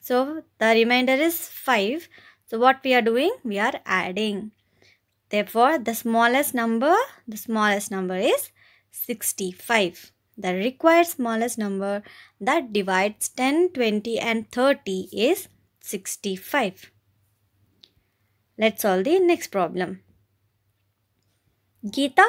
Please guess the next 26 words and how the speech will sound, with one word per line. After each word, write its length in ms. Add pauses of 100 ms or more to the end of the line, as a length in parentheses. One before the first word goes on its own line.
(120)
has 300
some 320
candies. 680 (600)
If 220
she 220
distributes 920
these 400
candies 680
to 140
six 520
or 320
eight 400
friends, 520 (500)
no 220
candies 800 (240)
left. 460 (380)
What 280
is 140
the 120
least 640 (120)
possible 580
number 400
of 280
candies 600
she 160
has? 440